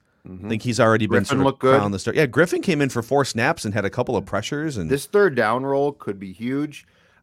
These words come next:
Speaker 1: Um, I think Stephen Weatherly, I can't decide if he's on the bubble or not, but, um, he's not done a whole lot. Wonnum to me is definitely now, and, and we talked about this on Tuesday, he is the starter.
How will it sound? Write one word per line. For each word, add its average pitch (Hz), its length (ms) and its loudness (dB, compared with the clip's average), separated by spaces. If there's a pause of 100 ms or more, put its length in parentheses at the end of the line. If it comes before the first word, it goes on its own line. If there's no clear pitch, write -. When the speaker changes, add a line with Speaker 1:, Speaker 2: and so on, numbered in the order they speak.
Speaker 1:
Um, 113 440 0
I 123 140 -4
think 165 360 -6
Stephen 240 560 -10
Weatherly, 185 680 -2
I 156 120 -10
can't 208 280 -8
decide 254 280 -6
if 208 100 -8
he's 185 180 -14
on 143 200 -4
the 147 80 -6
bubble 117 280 -4
or 131 120 -2
not, 101 400 -6 (180)
but, 113 640 -4
um, 107 600 -6
he's 262 160 -16
not 403 100 -10
done 123 160 -6
a 80 40 -14
whole 90 260 -6
lot. 73 300 -10 (1120)
Wonnum 165 360 4
to 131 60 0
me 127 280 2
is 104 140 -2
definitely 123 680 -6
now, 110 600 -6
and, 113 80 -16 (100)
and 110 100 -8
we 143 80 -6
talked 123 200 -2
about 98 160 -8
this - 140 -18
on 82 100 -12
Tuesday, - 360 -18 (300)
he 151 200 -2
is 127 120 2
the 104 100 -6
starter. 110 540 -6